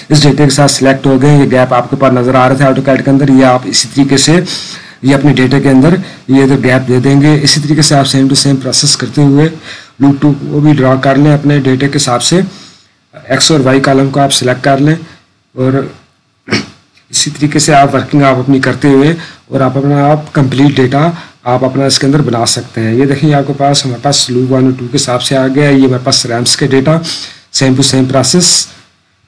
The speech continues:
आप मेरी वीडियो को लाइक ज़रूर कीजिए और हमारा चैनल ज़रूर सब्सक्राइब कीजिए ताकि आपको हमारी इन्फॉ-, इसी किस्म की इन्फॉर्मेटिव वीडियो सारी मिलती रहे। ये इसी तरीके से ये आप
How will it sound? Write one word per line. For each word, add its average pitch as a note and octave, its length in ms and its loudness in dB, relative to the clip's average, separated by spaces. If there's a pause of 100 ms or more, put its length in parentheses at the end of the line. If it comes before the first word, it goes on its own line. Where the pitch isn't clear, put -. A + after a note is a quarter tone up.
(540)
आप D3+ 180 4
मेरी D#3+ 160 4
वीडियो D#3 280 4
को E3+ 60 0
लाइक C#3+ 220 4
ज़रूर D3 360 2
कीजिए C#3+ 400 2 (240)
और C#3 120 2
हमारा B2+ 240 2
चैनल C#3+ 300 0
ज़रूर C3+ 260 2
सब्सक्राइब B2+ 640 -2
कीजिए C3 300 0
ताकि C3+ 280 0
आपको C3+ 380 -2
हमारी C3 340 2 (140)
इन्फॉ-, C3+ 340 -4 (140)
इसी C#3+ 200 -4
किस्म D3 240 0
की C#3+ 100 -2
इन्फॉर्मेटिव B2+ 540 -2
वीडियो B2+ 440 0 (420)
सारी B2+ 260 0
मिलती A#2 320 -2
रहे। G2 220 -8 (460)
ये E3 120 2
इसी F3 180 2
तरीके F#3 260 0
से F#3 140 2
ये F3 80 4
आप D#3+ 260 0